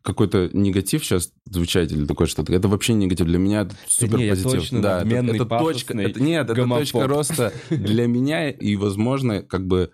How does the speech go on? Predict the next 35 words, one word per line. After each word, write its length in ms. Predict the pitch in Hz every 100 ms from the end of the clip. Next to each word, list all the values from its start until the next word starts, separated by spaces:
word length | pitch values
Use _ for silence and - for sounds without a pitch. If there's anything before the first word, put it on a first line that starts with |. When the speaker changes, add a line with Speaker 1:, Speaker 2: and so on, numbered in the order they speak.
| _
Speaker 1:
я 120 | 92 104
ей 80 |
просто 280 | 104 104 -
поделился. 680 | 90 90 98 98 87 - - - -
То 60 | 117
есть 140 | 120 - - 135
там 160 | 143
же 80 | 135
какой 240 | 131 139
был 160 | 123 107
момент, 340 | 104 101 95
что, 440 | - - 101 95 - _ _ _ 90
возможно, 520 | 104 107 135 120 113
мы 320 | 110 107 101
больше 480 | - 101 113 110 104 -
бы 280 | 104 98
и, 400 | 98 98 98 95 -
ну, 120 | 104
как 180 | - 90
бы 160 | 92 87
и 240 | - -
никогда 480 | 98 98 98 101 104
и 60 | 92
бы 180 | 95
не 140 | 95 92
общались, 500 | 90 - 135 73 78
да? 260 | 85 117 -
А 100 | 85
возможно, 680 | 87 87 131 156 101 85 - -
я 160 | 92
пошёл 280 | 90 92 92
на 120 | 90
риск 220 | 123 139 95
и 40 |
скажу: 300 | - 92